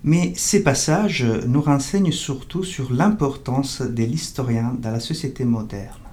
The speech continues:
C'est surtout à l'historien, historien dans le sens original d'enquêteur, et qui donc inclut toute profession qui s'occupe d'analyser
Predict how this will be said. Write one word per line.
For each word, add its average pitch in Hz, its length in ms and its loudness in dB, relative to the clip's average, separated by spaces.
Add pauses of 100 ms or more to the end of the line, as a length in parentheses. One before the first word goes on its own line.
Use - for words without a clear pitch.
(840)
C'est 202 180 4
surtout 202 340 4
à 226 40 8
l'historien, 160 680 4 (260)
historien 123 760 2
dans 113 160 -2
le 113 120 -2
sens 139 360 -4
original 147 680 0
d'enquêteur, 123 920 -2 (420)
et 120 100 2
qui 131 160 2
donc 160 420 4 (240)
inclut 123 460 0
toute 214 340 0
profession 208 760 0 (160)
qui 143 140 -2
s'occupe - 480 -4
d'analyser 120 680 0